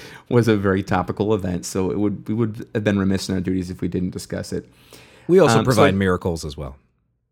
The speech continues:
Speaker 2: Ample supply of miracles.
Speaker 1: Yeah, though,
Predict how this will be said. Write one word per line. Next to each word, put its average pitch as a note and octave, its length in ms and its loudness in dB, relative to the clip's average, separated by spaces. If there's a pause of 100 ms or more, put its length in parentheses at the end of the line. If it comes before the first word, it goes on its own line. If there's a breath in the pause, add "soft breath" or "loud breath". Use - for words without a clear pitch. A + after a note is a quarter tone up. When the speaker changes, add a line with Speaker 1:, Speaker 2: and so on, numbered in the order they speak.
(140)
Speaker 2:
Ample G#2 280 -2
supply - 300 -8
of - 60 -14
miracles. - 440 -18 (340)
Speaker 1:
Yeah, G#2+ 380 4
though, F#2 380 0